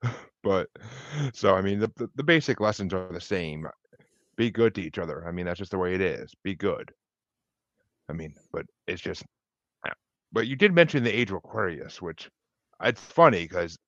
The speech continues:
I talk about that on almost every episode of my show with anybody who's into the spiritual, 'cause I've been told by many, and I believe it because it's just the way it is. There's a, there's a awakening, a great awakening going on in this world for the last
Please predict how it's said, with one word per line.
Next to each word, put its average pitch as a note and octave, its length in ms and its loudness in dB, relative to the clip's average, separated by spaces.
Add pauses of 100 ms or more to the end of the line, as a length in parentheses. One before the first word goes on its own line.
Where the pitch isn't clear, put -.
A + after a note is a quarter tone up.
I C3 140 6
talk C#3+ 240 4
about A#2 180 4
that A2 220 4
on G2 120 -2
almost F#2+ 300 -6 (180)
every A#2 380 2
episode G#2+ 300 -2
of G2+ 80 -2
my G2 100 0
show G2+ 320 2
with F2+ 220 -6
anybody G2+ 320 0
who's G2 180 -6
into G2 160 -4
the F2+ 80 -8
spiritual, E2+ 520 -4
'cause E2+ 360 -8 (1300)
I've A2+ 300 6
been A#2 140 2
told B2 400 6
by G2+ 140 2
many, G2 440 -2
and G#2 100 -2
I G2+ 220 2
believe G#2 500 -2
it G2 180 -2
because F#2+ 380 -4
it's F2 120 -12
just - 360 -8 (580)
the G#2 80 -4
way G2 160 2
it F#2+ 80 0
is. E2+ 340 -2 (840)
There's B2 220 2
a, A#2 80 2 (120)
there's B2 240 4
a A2 260 4
awakening, G#2 520 -2
a F#2+ 40 -4
great A#2 200 0
awakening G2+ 400 -2
going F#2 180 -2
on F2+ 200 -2
in E2 60 -8
this E2+ 160 -10
world E2 300 -4
for F2+ 80 -10
the F2 60 -6
last F2+ 400 -2